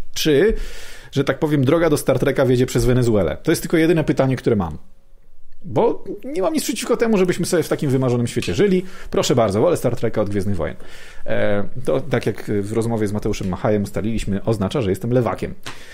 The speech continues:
I druga sprawa jest taka, że,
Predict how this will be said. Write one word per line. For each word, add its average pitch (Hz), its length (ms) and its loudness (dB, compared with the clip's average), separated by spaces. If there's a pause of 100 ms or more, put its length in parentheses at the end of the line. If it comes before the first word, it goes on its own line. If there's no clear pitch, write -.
(680)
I 127 240 4
druga 156 360 2
sprawa 135 500 2
jest 139 260 -2
taka, 165 340 0
że, 117 540 2